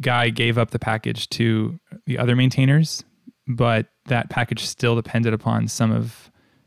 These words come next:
some of these dependencies that he was in control of. And he added a logic bomb to, I guess, you know, speaking of logic bombs,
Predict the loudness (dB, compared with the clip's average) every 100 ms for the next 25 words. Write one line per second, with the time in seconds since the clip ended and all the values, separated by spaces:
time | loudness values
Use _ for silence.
0 | _ -2 0 0 -2 -4 0 0 0 -2
1 | -4 -4 -2 0 0 0 0 2 2 0
2 | -4 _ _ _ _ _ 0 2 4 2
3 | 2 2 2 2 2 2 2 0 -4 -4
4 | -4 -6 -8 -6 -4 -2 -4 -10 _ _
5 | _ _ _ -2 -2 -4 -6 -6 -4 -2
6 | 0 0 0 0 -2 -2 -2 -4 -6